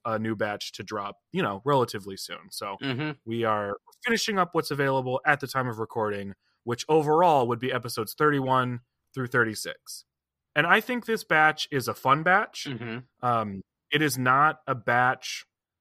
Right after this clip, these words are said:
Speaker 1: that is super duper overarchingly plot heavy. Like, it doesn't,
Speaker 2: One
Speaker 1: like, the,
Speaker 2: is.
Speaker 1: the first one. Yeah, no, it definitely moves things forward.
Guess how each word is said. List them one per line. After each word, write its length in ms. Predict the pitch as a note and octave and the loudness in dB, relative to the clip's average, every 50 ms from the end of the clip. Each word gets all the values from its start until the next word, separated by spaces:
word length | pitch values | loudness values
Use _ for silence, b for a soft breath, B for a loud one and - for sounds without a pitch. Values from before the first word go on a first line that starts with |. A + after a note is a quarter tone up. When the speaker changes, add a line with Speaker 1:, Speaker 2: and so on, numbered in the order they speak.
| _ _ G#2 G#2 G#2 | _ _ -20 -8 -2
Speaker 1:
that 720 | B2 B2 A#2 A#2 A#2 A#2 A#2 A#2 A#2 A2+ - - - - _ _ _ _ _ _ _ - | 0 2 2 4 4 2 2 2 0 -2 -4 -10 -14 -14 _ _ _ _ _ _ _ -2
is 180 | C3 B2 - | -2 -2 -2
super 480 | - - - - E3 E3+ D#3+ E3+ D#3+ D3 | -4 -6 -4 -2 -2 -2 0 0 -2 0
duper 640 | B2+ B2 C3+ C3 B2+ C#3 C3+ C3 C3 B2+ B2 B2 B2+ - | 0 -2 -4 -2 -2 -2 0 0 0 0 0 -2 -2 0
overarchingly 840 | B2 B2+ B2+ C3 C3 B2+ B2 B2 - - B2+ A#2+ A#2 A2 G#2+ - | -2 -2 0 2 4 4 4 2 0 -4 -6 -4 -4 -4 -6 -8
plot 360 | - - - A#2 B2 C#3+ - - | -10 -4 0 2 2 2 0 -4
heavy. 500 | - - D#3 D#3 D#3 E3 F3 F#3 F#3+ F#3+ | -6 -4 -2 -2 -2 -2 -4 -4 -4 0
Like, 180 | D#3 C3 B2 | 0 0 0
it 100 | C3 A2+ | 0 -2
doesn't, 460 | - D3+ D3 C3 D3 C#3 C3 C3 B2+ _ _ _ _ _ _ | -2 -2 0 0 -2 -4 -4 -6 -10 _ _ _ _ _ _
Speaker 2:
One 360 | D#3+ D3 D3 E3+ G3+ G#3+ G#3 | -16 -12 0 2 4 4 4
Speaker 1:
like, 80 | G3 | 6
the, 180 | D#3 C#3+ C#3+ - | 4 4 2 2
Speaker 2:
is. 60 | B2+ B2+ | 2 0
Speaker 1:
the 80 | C#3 | 0
first 340 | C3 - - E3 F3+ F3+ - _ _ _ _ _ _ _ _ _ _ _ _ _ _ | 0 2 2 2 2 2 -2 _ _ _ _ _ _ _ _ _ _ _ _ _ _
one. 360 | E3+ D#3+ D3+ F#3+ A3 A3 G3 F#3 | -6 2 10 10 10 10 8 6
Yeah, 200 | F3+ G3+ C#3 B2+ | 8 8 8 10
no, 160 | F3 D3 C3+ | 8 8 6
it 120 | D#3+ D#3+ | 6 4
definitely 300 | - G3+ G#3+ C4+ C4 G#3+ | 4 2 2 4 2 4
moves 200 | F#3 F3+ F#3+ F3 | 4 2 2 2
things 220 | - F3 D3 A#2+ - | -2 -2 -2 -2 -2
forward. 420 | - D3+ C3+ G#2 G2+ G2 F#2+ | 2 2 2 2 2 -4 -6